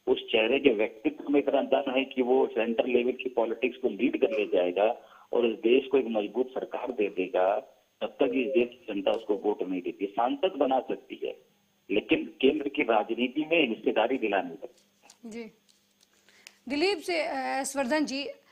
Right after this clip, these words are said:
Speaker 2: बात छोड़ दीजिए नेशनल लेवल की, उत्तर प्रदेश में समाजवादी पार्टी में अखिलेश यादव को क्या नजर आता है कि वो उस अस्सी की अस्सी सीटों पे हराने की बात करते हैं?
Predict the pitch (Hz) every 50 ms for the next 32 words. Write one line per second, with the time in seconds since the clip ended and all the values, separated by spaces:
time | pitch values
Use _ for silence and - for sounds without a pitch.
0 | _ _ _ _ _ - 202 269 285 320 330 - - 330 330 302 285 330 254 277
1 | 320 330 330 330 320 311 - - - _ _ _ _ _ _ _ 254 277 277 -
2 | - 311 330 320 311 294 277 277 269 247 - 302 330 330 - 311 311 _ _ 440
3 | 466 453 453 453 427 440 440 330 311 381 415 403 - 403 381 370 370 349 311 349
4 | 349 320 359 302 - 320 294 277 - 311 294 294 302 285 285 294 294 302 294 -
5 | 285 330 330 320 349 320 302 254 294 285 269 285 - 311 294 285 285 277 247 285
6 | 277 277 269 269 285 277 277 240 - 294 269 285 285 277 - - - - - -
7 | - 285 285 - 403 415 330 403 392 359 349 - 359 339 339 330 320 - 339 339
8 | 339 320 277 285 277 277 277 277 277 220 220 208 240 226 202 - - 220 196 _
9 | - 220 214 214 -